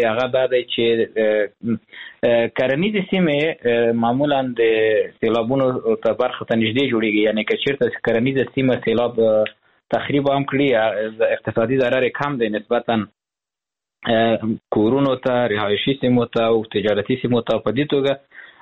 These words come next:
د سیندونو په اوږدو کې باید هغه غصب شوي حریمونه بیرته احیا شي، هغه باید یا شنه چمنونه جوړ شي پکې، تفریح پارکونه، او یا دا چې کرنیزې سیمې پکې رامنځته شي. که چېرته مثلاً په اطرافو لرې ځایو کې وي، نو که چېرته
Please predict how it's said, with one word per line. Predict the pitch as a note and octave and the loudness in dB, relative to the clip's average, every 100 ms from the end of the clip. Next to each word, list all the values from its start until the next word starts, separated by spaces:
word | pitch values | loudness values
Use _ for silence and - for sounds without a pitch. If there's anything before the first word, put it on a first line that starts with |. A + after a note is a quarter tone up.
| - A2 | -4 0
د | A2+ A#2 A#2 - - - - | 2 2 0 -4 -20 -20 -4
سیندونو | C3+ B2+ B2 G3 F#3 | 0 2 2 2 0
په | E3 | 0
اوږدو | C3+ B2+ A#2+ C3 C3 - | 2 2 0 0 0 0
کې | A2+ A#2 - - G#2+ | 0 0 -2 -6 -2
باید | A2+ A#2 A2 | 0 0 -2
هغه | A2+ G#2+ G#2 | -4 -2 0
غصب | A2+ - - | -2 -4 -2
شوي | D3 C3 | 0 0
حریمونه | B2 A#2 B2 B2 G#2+ | 0 -2 -2 -2 -2
بیرته | C3 A#2+ | -2 -2
احیا | G#2 G#2 A2 B2 D#3 - | -2 -2 0 0 -2 -4
شي، | C#3 C#3 B2+ A2 | 0 0 0 0
هغه | A2 B2 | 0 0
باید | B2 B2 A#2+ A#2+ A#2+ A2+ _ _ _ _ | 0 0 0 0 2 0 _ _ _ _
یا | A2 A#2+ B2 - | 0 2 0 0
شنه | B2+ C3 A#2+ | 0 0 0
چمنونه | A#2 A2 B2+ C#3+ C3+ | -2 0 2 0 2
جوړ | C#3 - | 0 0
شي | - | -4
پکې، | - A#2+ B2+ | -4 -4 -2
تفریح | A2 - B2 B2+ | -2 -2 -4 0
پارکونه، | A2+ G#2+ C3+ C3+ | -2 0 -2 0
او | A2+ | 2
یا | A2+ A#2 | 2 2
دا | A#2+ | 0
چې | A#2+ A#2+ A#2 | -2 -4 -2
کرنیزې | G#2+ A#2+ B2+ B2 | -2 0 0 0
سیمې | C#3+ C3+ | 0 0
پکې | - G#2+ | -2 -2
رامنځته | G#2 G#2+ A2 G2+ | 0 -2 -4 -4
شي. | G#2 | -4
که | G#2 | -2
چېرته | A#2 - G#2 | -2 0 -2
مثلاً | G#2 G#2 | -2 -2
په | G#2 | -2
اطرافو | G2+ A#2 G2+ G#2+ | 0 -2 0 0
لرې | A2 A2 G2+ | 0 0 0
ځایو | A2 A2+ | 0 0
کې | A#2+ | -2
وي، | C3+ - - - - - - B2+ | -2 -4 -10 -20 -20 -18 -4 0
نو | B2+ B2 | 2 0
که | C3 - | -2 -2
چېرته | F3 | -2